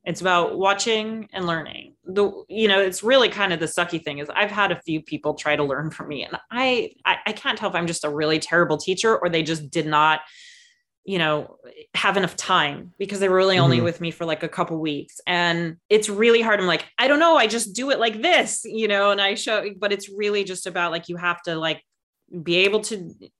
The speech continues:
Speaker 1: kind of understand what we're doing and why we're doing it. So, like, okay, so we're only, I'm like, "Don't try and do this. Don't try and walk from the carpet to the wood.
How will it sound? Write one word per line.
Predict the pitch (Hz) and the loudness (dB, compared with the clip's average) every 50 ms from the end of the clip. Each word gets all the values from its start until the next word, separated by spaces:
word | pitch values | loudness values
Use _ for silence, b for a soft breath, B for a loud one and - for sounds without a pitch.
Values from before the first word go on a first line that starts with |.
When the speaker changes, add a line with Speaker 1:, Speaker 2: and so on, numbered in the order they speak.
| - 117 95 - | -18 -18 -18 -14
Speaker 1:
kind | - - 202 190 175 | -6 -2 0 2 2
of | 170 170 | 2 2
understand | - 185 185 190 185 180 180 - - - 196 190 180 180 175 170 165 165 | 2 0 2 6 6 6 4 4 0 0 0 2 2 2 2 0 0 -4
what | 160 147 156 160 175 180 165 - | -6 -8 -4 0 2 2 2 2
we're | 185 185 | 0 0
doing | 175 175 170 165 165 | 0 0 -2 -2 -2
and | 151 151 | -4 -2
why | 160 160 156 | 0 0 0
we're | 160 165 160 | 0 0 -4
doing | 147 160 156 151 143 143 139 | -4 -4 -6 -6 -4 -4 -4
it. | 131 127 143 160 - _ _ b b b b b b b b | -4 -4 -4 -6 -8 _ _ b b b b b b b b
So, | b - 180 | b 2 2
like, | 165 160 156 147 | 4 4 4 4
okay, | 190 196 190 196 196 165 147 | 2 2 2 2 0 0 0
so | 143 - 180 | -2 -4 -6
we're | 160 165 - - | -6 -6 -4 -2
only, | 180 180 185 - 110 - - | -2 -2 -2 -4 -6 -6 -4
I'm | 147 170 | -2 -2
like, | 165 160 | -2 0
"Don't | 151 175 180 220 220 | 2 2 2 2 2
try | - 262 269 277 | 0 0 2 2
and | 269 269 | 2 0
do | 247 254 | 0 2
this. | 247 240 240 240 240 | 4 4 4 4 2
Don't | - 202 220 233 | 2 0 0 0
try | 233 - 254 247 | -2 -2 -2 -2
and | 254 240 220 | 0 0 2
walk | 226 233 240 240 - - | 2 2 2 2 -2 -6
from | 247 233 233 | -6 -4 -4
the | 220 | -6
carpet | - - - 226 220 220 226 220 220 - - | -6 -2 0 0 2 4 4 2 2 2 -2
to | - 220 | -6 -4
the | 202 208 | -4 -2
wood. | 185 185 202 208 208 208 202 196 208 202 202 | 0 2 2 2 4 2 0 -2 -4 -8 -12